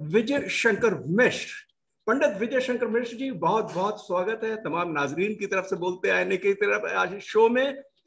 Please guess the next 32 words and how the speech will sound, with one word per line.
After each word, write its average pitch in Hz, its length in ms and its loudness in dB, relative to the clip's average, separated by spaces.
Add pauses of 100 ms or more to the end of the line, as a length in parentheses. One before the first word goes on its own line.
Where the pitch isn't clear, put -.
(340)
और 233 300 2
आज 254 500 4
विशेषकर 226 720 -4 (880)
क्योंकि 269 260 -2
हम 214 420 0
हर 277 300 0
वक्त 262 400 -2
कोई 220 180 4
ना 240 120 4
कोई 202 560 4 (320)
ऐसा 226 400 4 (800)
आर्टिस्ट 220 460 0
लाते 165 300 2
हैं 185 340 -4 (100)
जो 143 200 0
गाना 131 320 -2
गा 127 160 -2
रहा 127 240 0
है, - 280 -8
जो 139 600 0 (480)
कोई 127 240 0
किसी 135 300 -4
साज 127 280 -6
पे - 100 -10
बजा 123 320 -2
रहा 127 220 0
है 127 160 -6 (420)
या 147 260 4
डांस 113 420 -2
कर 135 160 -2
रहा 131 220 0
है 135 440 -2